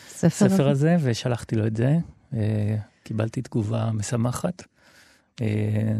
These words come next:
Speaker 2: איזו
Speaker 1: נ-,
Speaker 2: פיסה?
Speaker 1: נמצאת ב-, במייל שלי, ואני אנצור אותה <laughs>
Speaker 2: Mm.
Speaker 1: לעולם.
Speaker 2: איזו פיסה, איזה קטע הלחנת?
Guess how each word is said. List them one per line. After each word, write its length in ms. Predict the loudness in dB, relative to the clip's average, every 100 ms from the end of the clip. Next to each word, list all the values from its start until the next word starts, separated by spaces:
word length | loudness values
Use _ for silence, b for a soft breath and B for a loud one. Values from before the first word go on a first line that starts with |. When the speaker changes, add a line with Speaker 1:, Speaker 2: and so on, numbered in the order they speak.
| -4 -4 2
Speaker 2:
איזו 200 | 4 6
Speaker 1:
נ-, 40 |
Speaker 2:
פיסה? 280 | 4 2 2
Speaker 1:
נמצאת 460 | 4 4 0 -4 -2
ב-, 260 | 0 0 0
במייל 300 | 0 2 0
שלי, 240 | 0 0 0
ואני 240 | 0 2
אנצור 340 | 2 2 2 2
אותה 260 | 0 -2
<laughs> 60 | -4 _ _ -10
Speaker 2:
Mm. 340 | -2 -2 2 6 6
Speaker 1:
לעולם. 340 | 6 2 0 -4 B B B B 2
Speaker 2:
איזו 180 | 4 6
פיסה, 300 | 4 4 2
איזה 160 | 2 0
קטע 280 | -2 -2
הלחנת? 460 | -2 0 2 2 2